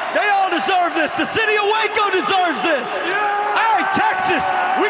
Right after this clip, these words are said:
got a national championship too. The state deserves it. All year long, this is what they do. We have a starting rotation, and each night might be someone different,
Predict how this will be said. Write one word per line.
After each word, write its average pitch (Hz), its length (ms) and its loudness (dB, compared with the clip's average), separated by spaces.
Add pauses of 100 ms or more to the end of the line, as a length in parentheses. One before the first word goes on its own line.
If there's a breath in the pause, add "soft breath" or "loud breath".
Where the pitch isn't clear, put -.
got 427 160 0
a 403 80 -2
national 403 560 0
championship 381 720 -2 (100)
too. 359 240 0 (480)
The 320 60 0
state 453 400 -2
deserves 320 480 0
it. 226 260 -4 (240)
All 294 220 0
year 294 180 0
long, 277 380 0
this 233 180 -2
is 208 140 -4
what 233 180 0
they 240 140 2
do. 214 260 2 (220)
We 214 100 2
have 220 140 0
a 196 40 -2
starting 240 380 0
rotation, 247 720 0 (360 loud breath)
and 202 340 0 (280)
each 233 220 -4
night 254 240 0
might 240 200 0
be 240 80 -2
someone 240 400 -2
different, 254 380 -2